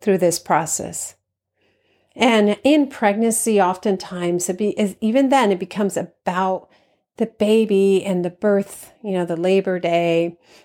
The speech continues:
After the baby is born, it becomes about the baby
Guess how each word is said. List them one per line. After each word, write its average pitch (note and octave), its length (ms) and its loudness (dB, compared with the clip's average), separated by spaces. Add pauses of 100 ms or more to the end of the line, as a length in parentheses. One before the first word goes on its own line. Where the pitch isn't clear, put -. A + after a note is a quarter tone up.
After G#3 340 0
the G#3 100 2
baby F#3 440 2
is F3+ 160 -2
born, F3+ 560 0
it F3 80 0
becomes F3+ 380 -6
about F3+ 640 -2
the G#3+ 60 -2
baby F3+ 920 0